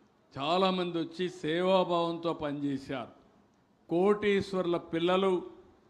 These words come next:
నేరుగా ఇక్కడికి వచ్చి మామూలు వ్యక్తులకు సేవలు చేసే బాధ్యత తీసుకున్నారు. మనం తిన్న ప్లేట్లు కూడా కడిగే పరిస్థితికి వచ్చారంటే అలాంటి సేవ నేర్పించిన వ్యక్తి సత్య సాయిబాబా అని చెప్పి నేను మీకు తెలియజేస్తున్నా.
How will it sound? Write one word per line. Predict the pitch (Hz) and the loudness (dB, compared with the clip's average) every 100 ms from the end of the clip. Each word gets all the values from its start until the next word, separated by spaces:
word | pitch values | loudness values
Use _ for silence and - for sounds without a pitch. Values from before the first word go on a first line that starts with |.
| _ | _
నేరుగా | 143 170 196 190 180 | -2 0 4 4 2
ఇక్కడికి | 170 165 156 160 | 0 -2 -6 -4
వచ్చి | 165 165 190 170 - - - - _ _ 131 | -4 0 2 2 -2 -12 -20 -20 _ _ -4
మామూలు | 143 180 196 208 208 | 0 2 2 2 2
వ్యక్తులకు | 196 180 180 - 180 175 | 2 0 -4 -4 -4 -4
సేవలు | 165 160 170 180 175 | -6 -4 -2 0 0
చేసే | 160 160 165 160 | 0 -2 -2 -6
బాధ్యత | 147 139 143 147 165 | -4 -4 -2 -2 -2
తీసుకున్నారు. | 143 143 - 151 147 131 - - - _ - | -4 -6 -4 -4 -2 -2 -6 -16 -20 _ -8
మనం | 135 143 139 135 | -4 -4 -4 -4
తిన్న | 143 160 | -4 -4
ప్లేట్లు | 156 - 147 156 156 | -6 -4 -4 -4 -4
కూడా | 156 151 | -6 -4
కడిగే | 143 139 135 | -4 -4 -4
పరిస్థితికి | 135 135 131 - 135 | -6 -8 -8 -8 -8
వచ్చారంటే | 127 139 139 135 131 160 135 - - - _ - | -6 -4 -4 -4 -4 -4 -4 -10 -20 -20 _ -14
అలాంటి | 127 139 151 147 139 | -6 -2 0 -2 -6
సేవ | 135 - 151 165 160 | -12 -6 -2 0 0
నేర్పించిన | 156 147 143 143 139 - 135 127 | 0 -2 -2 -4 -8 -6 -6 -4
వ్యక్తి | 123 143 - 208 165 - - - _ | -4 -4 0 2 2 -4 -20 -20 _
సత్య | - 147 147 - 151 | -6 -4 -4 -4 -6
సాయిబాబా | 147 135 139 143 135 131 127 135 | -4 -2 0 0 0 -2 0 -2
అని | 127 127 | -2 -4
చెప్పి | 131 123 | -6 -6
నేను | 123 | -4
మీకు | 127 123 | -4 -4
తెలియజేస్తున్నా. | 123 120 120 117 110 - 127 131 117 | -6 -6 -6 -6 -10 -8 -6 -6 -8